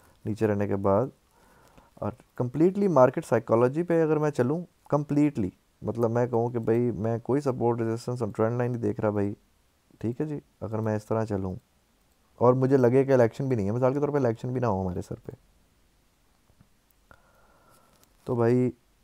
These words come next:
एक सीधी सीधी बात है, ये trend line नीचे से गुजरती हुई आ रही है ना, ये नीचे से जो आ रही थी लगी हुई, ये ऐसे आएगा यहाँ तक, ऐसे, ऐसे। हमें trade इसमें पता कब मिलेगी? हमें इसे एच वन में trade मिलेगी, और पता कैसे मिलेगी? जब ये इस तरह करने के बाद ऐसे उठेगा ना,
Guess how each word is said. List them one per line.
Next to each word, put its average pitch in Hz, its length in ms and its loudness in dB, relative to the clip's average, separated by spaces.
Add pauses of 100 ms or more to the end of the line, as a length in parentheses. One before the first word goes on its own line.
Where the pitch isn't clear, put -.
एक 110 200 -8
सीधी 120 320 -4
सीधी 123 240 0
बात 95 320 2
है, 101 120 0
ये 110 180 -2
trend 113 260 -2
line 113 120 -4
नीचे 107 220 -6
से 117 80 -6
गुजरती 101 360 -4
हुई 110 140 0
आ 95 160 2
रही 117 140 0
है 95 60 -6
ना, 107 80 -6
ये 101 160 -4
नीचे 98 240 -8
से 104 120 -10
जो 92 160 -4
आ 90 60 -8
रही 90 100 -6
थी - 160 -18 (260)
लगी 92 180 -10
हुई, 87 100 -10 (160)
ये 120 200 -2
ऐसे 107 240 -2
आएगा 90 240 -4
यहाँ - 240 -12
तक, - 100 -18 (420)
ऐसे, - 260 -12 (1600)
ऐसे। - 320 -12 (200)
हमें 131 260 2
trade 143 260 4
इसमें 147 180 0
पता 131 200 2
कब 156 140 2
मिलेगी? 104 360 0 (1080)
हमें 123 200 -4
इसे 135 200 0
एच 113 140 -4
वन 131 120 -2
में 135 140 -4
trade 107 220 0
मिलेगी, 120 340 -4
और 123 100 0
पता 143 200 -2
कैसे 127 240 -4
मिलेगी? 104 300 -2
जब 107 140 -2
ये 110 80 -2
इस - 220 -12
तरह 123 160 -2
करने 107 240 -4
के 117 60 0
बाद 113 220 -2
ऐसे 101 220 -2
उठेगा 117 320 -2
ना, 113 140 -8